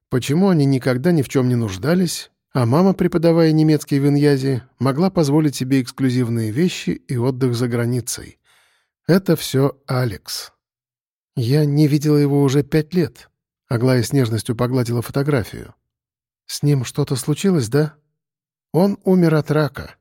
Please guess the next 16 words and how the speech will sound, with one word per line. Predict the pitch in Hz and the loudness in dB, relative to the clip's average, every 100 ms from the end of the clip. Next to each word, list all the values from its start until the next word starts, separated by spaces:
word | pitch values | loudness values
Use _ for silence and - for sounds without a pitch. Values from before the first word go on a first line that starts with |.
| _ _ _ _ - | _ _ _ _ -10
Баба | 117 131 123 | -2 0 0
Маня | 139 175 147 | 0 0 -2
печально | 120 135 127 127 | -2 -2 0 0
улыбнулась. | 131 139 127 95 - - _ _ _ _ _ _ _ | 0 -2 -2 -4 -12 -18 _ _ _ _ _ _ _
«Но | - - | -4 -2
незадолго | 170 156 156 147 190 170 | 2 2 2 2 0 2
до | 156 | 0
своей | 135 139 143 165 | 0 -2 0 0
смерти | - 135 151 - 147 | 0 -2 -2 -2 -4
он | 160 147 127 | 0 -2 0
приезжал». | 147 147 143 135 143 92 - _ _ _ _ _ | 0 0 -2 -2 -4 -6 -16 _ _ _ _ _
«К | - | -4
маме?» | 127 185 196 - _ _ _ _ _ _ _ | 0 2 0 -4 _ _ _ _ _ _ _
«Нет, | - 180 - _ - _ _ | -4 -4 -6 _ -20 _ _
ко | - 135 | -4 -2
мне». | 139 143 139 | -2 -4 -6